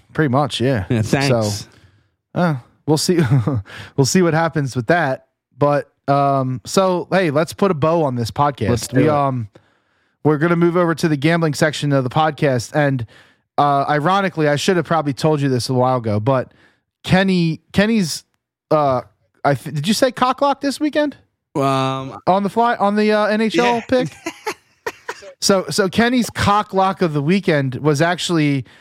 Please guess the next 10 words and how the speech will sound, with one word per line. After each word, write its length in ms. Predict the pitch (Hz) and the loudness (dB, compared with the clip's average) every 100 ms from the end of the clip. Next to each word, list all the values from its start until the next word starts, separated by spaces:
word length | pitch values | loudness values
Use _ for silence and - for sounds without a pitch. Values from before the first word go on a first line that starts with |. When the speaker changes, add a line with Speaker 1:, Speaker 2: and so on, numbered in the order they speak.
| - - - | -20 -16 -4
Speaker 1:
the 160 | 135 | -2
Ducks 420 | 117 175 185 - | 2 0 0 -4
money 260 | 156 165 185 | 0 2 2
line 400 | 156 127 113 113 - | 2 0 0 -2 -2
tonight 420 | 160 139 123 127 - | 0 2 2 -2 -2
<laughs> 40 | |
against 380 | 147 156 165 - | 0 2 0 0
the 60 | |
Flyers. 1120 | 156 - 196 - 220 175 220 165 160 - - - - - - - - - | -2 0 -2 0 0 2 0 0 -2 -4 -14 -14 -14 -12 -12 -12 -12 -2
<laughs> 160 | 285 | -2